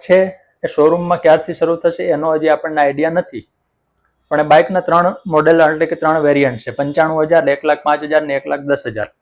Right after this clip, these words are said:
આજે આપણે Activa જેવી ગાડીઓ લેવા જઈએ તો પણ આટલો જ ભાવ લગભગ ચૂકવવાનો થાય છે. મારા જેવા તો ઘણા લોકો છે કે જે બજાજના બાઇકના ચાહક છે, કારણ કે બજાજના બાઇકની સીટ ખાસી લાંબી હોય છે, બે વ્યક્તિ, ત્રણ વ્યક્તિ આરામથી બેસી શકે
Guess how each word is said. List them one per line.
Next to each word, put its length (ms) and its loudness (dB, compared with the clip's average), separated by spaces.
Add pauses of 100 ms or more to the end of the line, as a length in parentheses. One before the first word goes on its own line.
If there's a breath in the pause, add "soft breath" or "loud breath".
(800)
આજે 240 2
આપણે 260 0
Activa 360 0
જેવી 240 0
ગાડીઓ 400 2
લેવા 260 4
જઈએ 220 2 (100)
તો 120 6
પણ 220 0
આટલો 240 0
જ 140 -6
ભાવ 180 4
લગભગ 380 -6
ચૂકવવાનો 540 -6
થાય 200 -2
છે. 160 -12
મારા 240 0
જેવા 160 4
તો 140 -4
ઘણા 280 2
લોકો 180 0
છે 120 -4
કે 140 -4
જે 140 -2
બજાજના 440 4
બાઇકના 380 -2
ચાહક 260 -6
છે, 80 -20
કારણ 220 -8
કે 160 -6
બજાજના 400 -2
બાઇકની 380 -8
સીટ 200 -8
ખાસી 320 -8
લાંબી 320 -4
હોય 160 -6
છે, 80 -8
બે 220 -2
વ્યક્તિ, 340 -8
ત્રણ 260 -4
વ્યક્તિ 280 -2
આરામથી 420 -4
બેસી 260 -8
શકે 220 -8